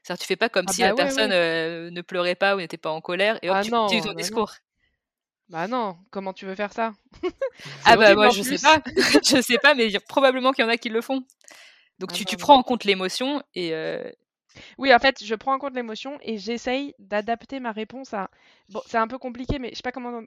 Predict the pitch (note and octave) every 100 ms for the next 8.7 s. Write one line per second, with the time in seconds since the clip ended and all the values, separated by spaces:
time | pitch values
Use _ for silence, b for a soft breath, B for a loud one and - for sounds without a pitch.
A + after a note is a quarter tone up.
0 | _ A#3 A3+ A3+ G#3+ A#3 G#3+ A3+ C#4 D4+
1 | A#3+ G#3+ A#3+ C#4 C#4+ - A3 A#3 C4+ A3
2 | A3 A#3 A3+ B3 B3 B3 - B3 - A#3+
3 | A3+ - B3+ G3+ - A3 - F#3 - B
4 | B - C4 B3+ - - B3 A#3 A3 F#3
5 | - - A#3 G#3+ G#3 G3+ G3 G3 F#3+ b
6 | b - A3 A#3+ C4 A#3 G#3+ B3 B3 A#3
7 | G#3+ G3+ G#3 C#4 B3+ A3+ F#3+ G3+ G3+ -
8 | G3+ F#3+ G3+ A3+ A3 B3 A3